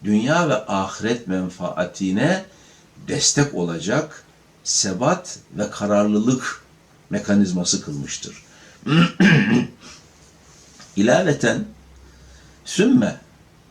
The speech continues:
bir de buna ilaveten, inne tilkel ibadati, şüphesiz bu ibadetler var ya, cealeha thabiteten daimeten.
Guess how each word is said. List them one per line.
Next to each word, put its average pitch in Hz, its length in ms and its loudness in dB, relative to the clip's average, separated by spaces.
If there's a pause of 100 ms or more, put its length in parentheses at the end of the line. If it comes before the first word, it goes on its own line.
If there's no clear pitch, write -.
(600)
bir - 100 -4
de 156 140 2
buna 139 180 4
ilaveten, 104 720 2
inne 170 320 4
tilkel 104 440 0
ibadati, 85 680 -8
şüphesiz 104 640 -4
bu 87 60 -2
ibadetler 76 680 -4
var 87 220 -2
ya, 160 260 2 (580)
cealeha 151 800 4
thabiteten 98 880 2
daimeten. 78 680 -10